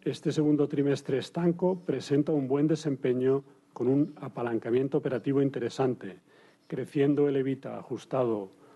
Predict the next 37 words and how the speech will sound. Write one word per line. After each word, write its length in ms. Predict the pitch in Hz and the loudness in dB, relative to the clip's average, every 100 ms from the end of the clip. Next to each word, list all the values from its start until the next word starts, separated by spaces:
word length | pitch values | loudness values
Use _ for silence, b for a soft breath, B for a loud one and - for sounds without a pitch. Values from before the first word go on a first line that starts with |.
| B B - | B B -10
por 140 | 117 | -6
moneda 520 | 113 117 135 120 107 - | -4 0 0 0 -6 -2
y 100 | 160 | 0
perímetro 720 | 180 147 120 117 113 120 - | 2 2 2 2 -2 -4 -6
alrededor 720 | 123 120 110 107 107 113 113 101 | -8 -8 -8 -8 -6 -6 -6 -6
de 100 | 107 | -4
un 260 | 107 107 - - | -2 -4 -6 -10
nueve 380 | 123 110 107 | -6 -4 -4
por 240 | 107 113 95 | -6 -10 -12
ciento. 400 | - 92 87 - _ _ _ _ _ _ b b b b b b b b _ _ - | -14 -16 -16 -20 _ _ _ _ _ _ b b b b b b b b _ _ -12
Por 140 | 113 | -6
debajo 360 | 113 123 127 131 | 0 0 2 2
del 140 | 117 | 2
evita, 540 | 113 143 143 170 175 - | 4 2 2 0 0 -6
la 140 | 139 120 | -8 -4
cuenta 360 | 147 151 160 | 0 0 0
presenta 400 | 160 139 147 147 | -2 -4 0 2
un 100 | 151 | 2
importante 600 | 143 127 - - 143 156 | 2 0 -4 -2 -2 0
incremento 580 | 156 151 135 139 139 151 | 0 0 2 2 2 0
de 60 | 139 | -2
las 200 | 117 - | -4 -6
amortizaciones 1080 | 113 110 - 104 104 147 147 156 175 170 - B B B B | -6 -6 -8 -12 -8 -2 2 2 0 -4 -16 B B B B
asociado 760 | 127 - 131 - 139 147 160 151 | -8 -8 -8 -2 0 2 2 2
a 60 | |
la 80 | 123 | 0
asignación 760 | 117 - 113 117 113 143 151 139 | -2 -2 -2 -2 -4 0 0 2
del 160 | 117 | -2
fondo 340 | 104 151 156 156 | -4 -2 2 2
de 120 | 147 | 0
comercio 680 | 135 127 120 - 127 123 - | 0 -2 -2 -4 -2 -2 -6
a 140 | 120 | -6
intangibles 760 | 113 107 110 104 147 135 143 143 | -6 -6 -8 -2 0 0 0 0
amortizables 840 | 139 131 156 135 113 110 107 101 | -2 -2 -4 -4 -6 -4 -6 -8
por 300 | - - 104 | -14 -10 -10
purchase 560 | - 117 101 - 110 104 | -10 -14 -14 -14 -18 -18
accounting. 460 | 95 92 90 110 | -18 -20 -20 -20